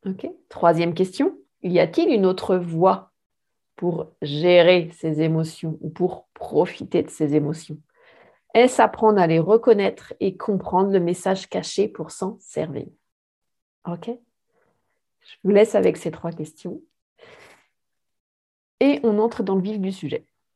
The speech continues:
Donc, lorsque nous réprimons nos émotions, elles prennent de plus en plus de place, hein, c'est ce que je vous disais tout à l'heure par rapport au domaine de vie.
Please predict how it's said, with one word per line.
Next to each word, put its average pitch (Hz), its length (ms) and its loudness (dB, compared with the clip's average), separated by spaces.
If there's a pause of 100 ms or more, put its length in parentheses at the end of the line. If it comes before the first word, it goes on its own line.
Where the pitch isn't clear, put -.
(560)
Donc, 202 140 -2
lorsque 220 260 4
nous 208 140 4
réprimons 233 420 4
nos 196 120 6
émotions, 180 640 0
elles 190 160 0
prennent 247 220 2
de 208 80 4
plus 208 180 -6
en 208 120 2
plus 226 180 -4
de 202 100 4
place, 175 380 0
hein, 175 60 -8
c'est - 180 -16
ce - 60 -20
que 196 80 -8
je - 80 -14
vous 175 80 -6
disais 175 240 0
tout - 160 -18
à 175 80 -2
l'heure 190 160 0
par 165 100 -4
rapport 160 200 -2
au 165 60 0
domaine 165 360 -2
de 165 80 -4
vie. 143 260 -8